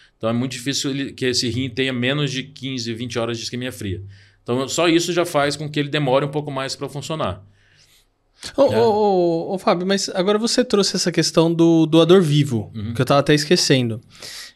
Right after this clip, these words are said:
Speaker 2: É, mas eu ima-, é, imagino, né, pelo menos eu,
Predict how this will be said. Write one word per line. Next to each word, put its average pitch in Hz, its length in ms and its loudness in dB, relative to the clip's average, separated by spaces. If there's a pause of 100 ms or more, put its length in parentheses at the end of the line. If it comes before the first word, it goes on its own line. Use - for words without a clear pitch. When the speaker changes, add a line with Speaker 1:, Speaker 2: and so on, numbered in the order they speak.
Speaker 2:
É, 123 800 4 (200)
mas 214 240 4
eu 269 80 6
ima-, 247 180 0
é, 139 380 4
imagino, 143 600 4
né, 135 220 4
pelo 123 320 -2
menos 127 180 0
eu, 135 140 2